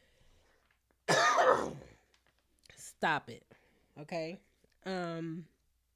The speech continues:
what else? Paying to park your car where you pay rent.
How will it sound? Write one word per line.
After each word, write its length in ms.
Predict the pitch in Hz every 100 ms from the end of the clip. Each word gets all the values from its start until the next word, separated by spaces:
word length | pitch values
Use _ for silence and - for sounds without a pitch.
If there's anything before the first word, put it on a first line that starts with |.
| _ _ _ _ - - _ _ _ _ -
what 160 | 160
else? 460 | 131 - - - - _ _ _ _ _ _ _ _ _ _ -
Paying 400 | - 196 214 233
to 160 | -
park 400 | 190 - 175 196
your 100 | 160
car 320 | 151 - 147 139
where 140 | 143
you 220 | 151 139
pay 320 | 139 - 131 123
rent. 300 | 123 131 -